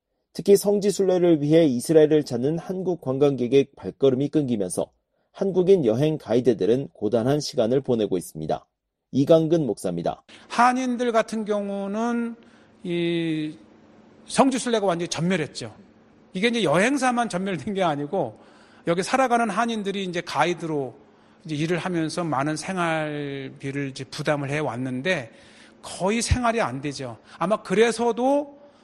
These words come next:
Speaker 2: 이 어려운 시기에 많은 사람들이 한국에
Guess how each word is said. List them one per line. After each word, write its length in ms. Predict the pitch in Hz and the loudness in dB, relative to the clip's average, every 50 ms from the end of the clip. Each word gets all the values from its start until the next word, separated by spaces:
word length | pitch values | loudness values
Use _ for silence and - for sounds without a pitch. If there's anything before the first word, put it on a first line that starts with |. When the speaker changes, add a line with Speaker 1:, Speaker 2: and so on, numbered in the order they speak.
| _ _ - | _ _ -10
Speaker 2:
이 340 | - 180 190 196 196 196 - - - - - - | -8 -6 -6 -6 -6 -8 -12 -16 -20 -18 -8 -2
어려운 340 | - 160 180 190 196 196 190 | 0 2 2 2 2 0 -2
시기에 360 | - - - - 190 185 175 | -4 -6 -6 -4 -2 -2 -2
많은 300 | 165 135 135 151 170 175 | 0 0 0 0 0 -2
사람들이 360 | 151 156 156 147 147 139 147 | -4 -6 -6 -6 -6 -8 -8
한국에 580 | 139 - 208 214 196 180 156 156 143 127 113 | -8 -6 -6 -6 -6 -6 -4 -4 -6 -6 -6